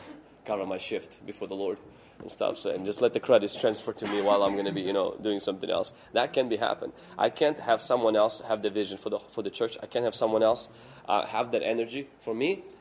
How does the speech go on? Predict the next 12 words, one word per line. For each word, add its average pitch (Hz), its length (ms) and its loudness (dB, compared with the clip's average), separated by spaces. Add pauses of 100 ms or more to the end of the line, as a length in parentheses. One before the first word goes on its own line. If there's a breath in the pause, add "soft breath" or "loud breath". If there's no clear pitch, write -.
(140 loud breath)
I 113 100 -6
can't 147 220 0
have 120 100 -2
someone 113 280 -2
else, 110 260 -4
you 131 60 -6
know, 110 100 -2
preaching 127 400 -8
on 107 140 -4
Wednesday. 113 340 -4 (260)
I 120 60 -16
can, 170 400 0